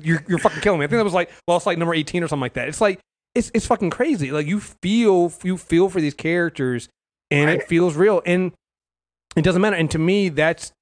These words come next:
Speaker 1: that's when representation matters, is when you
Speaker 2: Right.
Speaker 1: can make, you know,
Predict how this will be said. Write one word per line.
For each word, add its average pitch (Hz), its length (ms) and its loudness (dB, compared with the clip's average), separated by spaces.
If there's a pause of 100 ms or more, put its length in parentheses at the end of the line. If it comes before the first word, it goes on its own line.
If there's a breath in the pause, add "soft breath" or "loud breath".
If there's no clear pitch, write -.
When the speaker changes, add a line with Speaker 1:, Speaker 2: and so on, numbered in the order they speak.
(200)
Speaker 1:
that's 214 260 2
when 220 180 0
representation 151 680 -2
matters, 120 480 -4
is 117 160 -8
when 131 340 -2 (300)
you 151 140 -2
Speaker 2:
Right. - 80 -4
Speaker 1:
can 165 240 2
make, 151 280 -2 (140)
you 160 140 0
know, 131 420 0